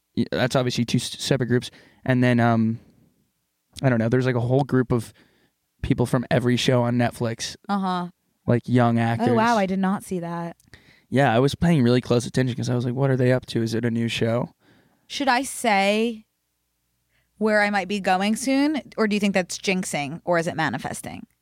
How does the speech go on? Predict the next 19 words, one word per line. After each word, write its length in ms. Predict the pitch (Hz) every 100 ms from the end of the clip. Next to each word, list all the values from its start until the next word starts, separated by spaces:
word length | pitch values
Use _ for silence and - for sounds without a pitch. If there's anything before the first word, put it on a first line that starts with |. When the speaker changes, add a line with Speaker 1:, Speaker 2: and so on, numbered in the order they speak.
| _ _ _ _ _ _ _ _
Speaker 1:
I 80 | 147
think 100 | 370
it's 120 | 139
manifesting. 580 | 135 117 113 117 120 120 _ -
Speaker 2:
Okay. 340 | 247 254 196 - -
I 200 | - 233
got 260 | 254 262
invited 400 | 247 220 220 208
to 140 | - 214
the 100 | 190
Don't 180 | 185 165
Worry 220 | 175 170
Darling 320 | 175 165 151
premiere 540 | 175 170 139 117 175 _
Speaker 1:
That's 180 | - 120
amazing. 460 | 131 113 110 107 104
Speaker 2:
in 160 | 185
New 60 | 175
York. 480 | 170 170 127 180 -